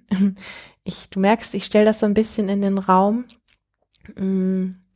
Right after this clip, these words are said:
und ich weiß, dass ich damit so ein kleines bisschen vielleicht auch, ähm, provoziere, aber das Provozieren ist gar nicht so mein Ansinnen. Ich mag eher ein bisschen wach machen. Ich glaube, dass wir alle relativ anfällig sind,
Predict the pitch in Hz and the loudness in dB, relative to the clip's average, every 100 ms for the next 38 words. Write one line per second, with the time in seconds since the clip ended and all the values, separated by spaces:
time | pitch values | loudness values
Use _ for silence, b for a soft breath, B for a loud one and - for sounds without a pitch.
0 | _ 196 196 190 196 220 220 208 214 202 | _ -6 -2 0 0 0 -2 -2 -2 -2
1 | 202 - 196 - 190 196 202 - 202 196 | -2 -4 -8 -2 2 2 0 -2 -4 -4
2 | - 196 190 185 B B B B - 196 | -4 -2 -2 -4 B B B B -6 0
3 | 190 190 190 - - 180 180 185 - - | 2 2 0 -8 -6 -6 -4 -8 -12 -10
4 | 190 180 180 185 - _ - - 196 190 | -8 -6 -8 -10 -16 _ -8 -4 0 -2
5 | 185 - - 196 208 220 254 330 B B | -4 -8 -4 2 2 2 0 -2 B B
6 | B B B - 208 208 196 - - 208 | B B B -2 0 0 -6 -2 0 0
7 | 208 - 233 240 202 - 214 208 202 214 | -2 -2 0 0 -2 -6 -4 -2 -2 -2
8 | 202 202 - 202 226 226 226 220 - - | 0 0 0 0 0 2 2 2 -2 -4
9 | 202 202 - 214 202 202 202 - 196 202 | -2 -2 -2 0 0 -2 -4 -4 -2 -2
10 | 226 - 185 180 196 208 B B B B | -4 -4 -4 -4 -6 -8 B B B B
11 | B _ _ - - - 214 285 285 - | B _ _ -10 -6 0 2 2 0 0
12 | 220 - 233 247 233 226 - 214 - 202 | 0 2 2 4 4 2 0 -6 -2 -2
13 | 196 190 196 180 180 - - 180 196 | -2 -2 -2 -2 -4 -6 -4 -2 -2